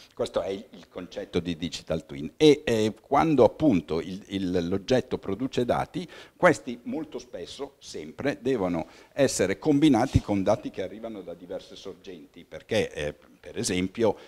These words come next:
eh, le, i nostri apparati di illuminazione, eh, devono essere modellati, ma de-, hanno anche tutta una componente amministrativa, per esempio, hanno una componente ingegneristico, modellistica, ehm, e, eh, appunto, diciamo, di,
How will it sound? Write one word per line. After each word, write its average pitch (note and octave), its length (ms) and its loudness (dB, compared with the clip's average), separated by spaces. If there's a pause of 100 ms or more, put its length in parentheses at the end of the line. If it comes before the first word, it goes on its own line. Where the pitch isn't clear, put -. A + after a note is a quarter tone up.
eh, D#2+ 120 -8
le, D#2 120 -8
i D#2 40 -8
nostri F2+ 340 2
apparati F2+ 480 -4
di E2 100 -14
illuminazione, G2+ 1080 -8 (140)
eh, F2+ 320 -8
devono F#2 360 -10
essere F2 400 -8
modellati, F#2+ 580 -8
ma D#2+ 140 -12
de-, E2 180 -14
hanno E2+ 260 -10
anche F#2 300 -8
tutta - 200 -16
una F2 140 -8
componente F#2 580 -10
amministrativa, F2 920 -10
per E2+ 180 -12
esempio, E2+ 420 -14
hanno D#2+ 140 -14
una E2 140 -8
componente F#2 580 -6
ingegneristico, E2+ 1000 -4
modellistica, F2 1000 -12 (320)
ehm, D#2+ 760 -6
e, F2 320 -14
eh, D2+ 320 -6 (160)
appunto, D2 680 -12 (1300)
diciamo, D#2 360 -14
di, C#2 260 -20